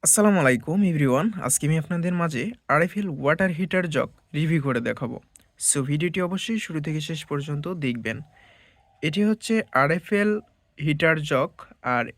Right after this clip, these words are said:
এই জগের সাইজ হচ্ছে ওয়ান দশমিক এইট লিটার। So এই জগটা মূলত যারা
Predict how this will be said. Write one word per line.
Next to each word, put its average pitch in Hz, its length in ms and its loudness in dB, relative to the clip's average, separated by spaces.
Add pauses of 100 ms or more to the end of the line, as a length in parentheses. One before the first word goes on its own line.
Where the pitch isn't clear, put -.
(240)
এই 180 140 0
জগের 175 400 2
সাইজ 147 380 0
হচ্ছে 165 260 -4 (640)
ওয়ান 156 200 2 (100)
দশমিক 185 500 -2 (300)
এইট 139 220 2
লিটার। - 320 -4 (1120)
So - 180 -2 (260)
এই 160 220 0
জগটা 151 420 2
মূলত 202 340 0 (260)
যারা 120 300 2